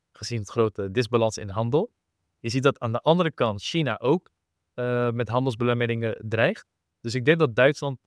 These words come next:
steeds meer afhankelijker wordt van de Duitse of van de Europese markt. En misschien markten van andere middenmachten. We, we hebben al langer gepleit dat Europa die koers moet varen. Denk je dat het ook dan zal gebeuren? Dat, eh,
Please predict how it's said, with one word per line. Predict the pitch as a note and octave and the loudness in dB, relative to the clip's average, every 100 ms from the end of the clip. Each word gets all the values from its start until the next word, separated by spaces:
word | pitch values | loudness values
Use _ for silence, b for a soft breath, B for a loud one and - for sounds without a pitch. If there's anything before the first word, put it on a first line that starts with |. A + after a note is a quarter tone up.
| _ | _
steeds | - - D#3 - | -4 0 0 0
meer | B2 E3 | -4 -2
afhankelijker | - A#2+ C3+ D3 B2 A2+ | -4 -2 -2 -2 -6 -8
wordt | G#2+ A2 - | -6 -6 -6
van | A2+ G2+ _ _ | -8 -8 _ _
de | G#2+ | -2
Duitse | G2 C3+ - G#2 G2 _ | 4 4 4 -6 -12 _
of | - | -6
van | B2 C3 | -4 -2
de | |
Europese | A2+ B2 A2 A2+ - | 0 0 0 -2 -2
markt. | A2+ C3 F2+ _ _ _ _ _ _ | -2 -2 -4 _ _ _ _ _ _
En | C3 | -2
misschien | B2+ - B2 A2+ - _ | -2 -4 -6 -8 -12 _
markten | A#2 A#2 C#3 C3 - | -4 2 4 2 -4
van | A#2 | -4
andere | - C#3+ C#3 | 0 0 2
middenmachten. | A2 G#2+ G2 F#2 - - F3+ _ _ _ _ _ | 0 -2 -2 -4 -8 -10 -10 _ _ _ _ _
We, | - A2 | -4 -2
we | |
hebben | G#2 A2 | 2 2
al | A2 | 4
langer | A2+ A#2+ | 2 -2
gepleit | - - G2+ G2 | -8 -4 -2 -2
dat | F#2+ - | -8 -8
Europa | A2 A2 G2+ G2+ | -2 -2 -2 -6
die | G#2 | -6
koers | - C#3 B2 | 0 2 2
moet | G#2 | -4
varen. | - G2+ G2 C#3+ | -8 -6 -4 2
Denk | C#3 F3+ | 2 4
je | |
dat | F#3+ | 2
het | D#3+ C#3 | 0 0
ook | D3 B2+ | -2 0
dan | C3 | -2
zal | B2+ | -2
gebeuren? | A#2 A2+ B2 D3+ F2 - _ _ _ _ _ | -2 -4 0 0 0 -8 _ _ _ _ _
Dat, | - A2+ - | -8 -8 -6
eh, | A2 G#2 | -8 -8